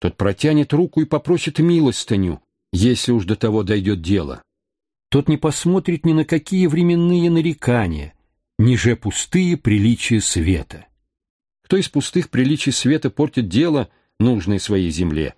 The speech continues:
тот её не любит. Я почувствовал презренную слабость моего характера, моё подлое малодушие,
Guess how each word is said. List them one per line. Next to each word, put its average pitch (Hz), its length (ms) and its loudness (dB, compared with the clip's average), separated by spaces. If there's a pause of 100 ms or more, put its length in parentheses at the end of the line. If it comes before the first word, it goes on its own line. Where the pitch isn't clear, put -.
(460)
тот 175 220 0
её 135 180 2
не 127 160 2
любит. 98 540 -4 (720)
Я 110 200 0
почувствовал 123 600 -2
презренную 113 720 0
слабость 104 680 -4
моего 92 260 -2
характера, 90 680 -6 (360)
моё 92 220 0
подлое 113 420 0
малодушие, 110 840 -2